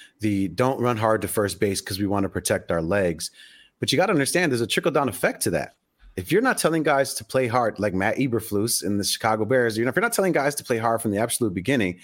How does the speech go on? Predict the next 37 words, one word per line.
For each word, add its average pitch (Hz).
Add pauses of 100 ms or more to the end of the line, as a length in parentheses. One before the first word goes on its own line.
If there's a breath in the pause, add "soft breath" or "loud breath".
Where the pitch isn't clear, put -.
(260 loud breath)
it's 123
tough 165
to 113 (320 soft breath)
have 123
them 113
ha-, 123
be 135
in 123
that 113
mindset 110
and 95
playing 107
hard 104 (160)
as 107
the 92
game 123
goes 82
on, 80
right? 107
You 104
pr-, -
what, 123
what 151
did 175
all 156
your 143
coaches 139
say 110
growing 101
up? - (320 loud breath)
You, 123
you 127
play 147
how 139
you 120
practice, 98
right? 95